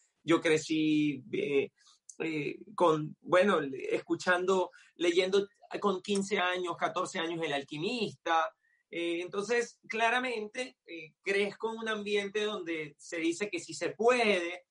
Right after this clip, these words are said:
y, pero saber del negocio no es igual a hacerlo. Yo, yo asumía, yo era un niño muy maduro para mi edad, o un joven muy maduro para mi edad, entro a los dieciocho años y,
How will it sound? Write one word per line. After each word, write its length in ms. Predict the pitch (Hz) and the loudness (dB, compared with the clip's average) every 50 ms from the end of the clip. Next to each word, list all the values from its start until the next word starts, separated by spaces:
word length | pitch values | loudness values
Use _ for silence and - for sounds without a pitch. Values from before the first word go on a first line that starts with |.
| _ _ _ _ _ _ _ _ _ _ 202 | _ _ _ _ _ _ _ _ _ _ -4
y, 260 | 202 208 202 202 - | -4 -4 -4 -6 -8
pero 240 | _ 214 208 214 208 | _ -2 0 0 2
saber 360 | - 226 208 214 233 240 233 | 4 4 4 6 4 4 2
del 140 | 285 285 269 | 2 2 2
negocio 340 | 247 202 202 208 - 233 | 2 2 2 2 2 0
no 60 | 226 240 | -2 -2
es 60 | 240 | -2
igual 220 | 226 226 226 233 | 0 0 2 2
a 40 | 233 | 2
hacerlo. 420 | 226 - 247 262 247 214 196 180 | 2 2 0 0 0 0 -2 -4
Yo, 200 | 170 156 180 170 | -4 -4 -4 -6
yo 180 | 170 156 175 170 | -4 -4 -4 -4
asumía, 460 | 170 170 - 208 208 214 220 220 220 | -4 -4 -6 -6 -6 -6 -4 -4 -6
yo 140 | 202 175 190 190 | -6 -6 -4 -2
era 80 | 196 | -2
un 80 | 208 214 | -2 -2
niño 180 | 220 220 220 214 | -4 -8 -8 -8
muy 120 | 214 220 | -8 -6
maduro 320 | 214 226 208 208 214 214 - | -2 0 0 0 0 0 -2
para 140 | - 180 170 | -2 -2 -2
mi 120 | 170 165 | -2 0
edad, 180 | 165 180 208 - - - _ _ _ _ | 0 0 0 0 -4 -10 _ _ _ _
o 120 | 165 175 | 2 2
un 60 | 180 | 4
joven 380 | 180 226 220 202 196 214 220 208 | 4 6 6 6 4 4 0 -4
muy 100 | 170 165 | -6 -6
maduro 280 | 170 170 190 202 208 208 | -4 -2 0 0 0 0
para 140 | - 202 175 | -2 -4 -4
mi 80 | 156 | -4
edad, 160 | 160 196 214 - | -2 -2 -2 -2
entro 200 | 202 196 196 226 | -2 -2 -2 -2
a 20 | |
los 100 | 233 214 | -2 0
dieciocho 480 | 214 208 202 - 185 185 175 - 208 202 | -2 -4 -4 -4 -6 -6 -4 -2 0 0
años 300 | 196 190 190 196 233 240 | 0 0 -2 -4 -8 -10
y, 140 | 208 101 - | -10 -10 -10